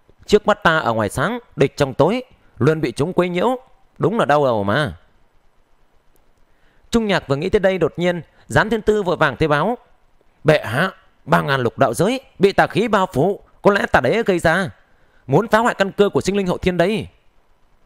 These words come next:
Tà đế đúng là muốn chết rồi mà. Trung Nhạc động nộ: "Chấm sẽ đích thân tiêu diệt." Lại có thần tướng tế báo: "Bẩm bệ hạ, vũ trụ cổ sinh động loạn,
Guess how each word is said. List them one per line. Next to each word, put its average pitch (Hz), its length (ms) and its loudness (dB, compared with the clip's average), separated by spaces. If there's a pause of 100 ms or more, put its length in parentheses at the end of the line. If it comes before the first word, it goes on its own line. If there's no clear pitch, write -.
(680)
Tà 104 300 0
đế 165 260 -4 (200)
đúng 165 240 0
là 190 80 0
muốn 131 180 -4
chết 262 220 -2
rồi 139 100 -4
mà. 120 320 -4 (2000)
Trung 226 160 2
Nhạc 175 220 -2
động 151 160 -2
nộ: 143 320 -2 (760)
"Chấm 180 280 0 (100)
sẽ - 160 -2
đích 208 140 -2
thân 147 220 -2
tiêu 175 180 0
diệt." 135 260 -4 (1300)
Lại 160 160 0
có - 80 -4
thần 147 200 -4
tướng 160 160 -2
tế 185 120 -2
báo: 165 280 0 (580)
"Bẩm 131 220 -2
bệ 127 120 -2
hạ, 139 260 -4 (320)
vũ 220 120 2
trụ 233 120 -2
cổ 151 220 0
sinh 196 180 -4
động 151 160 -4
loạn, 143 240 -2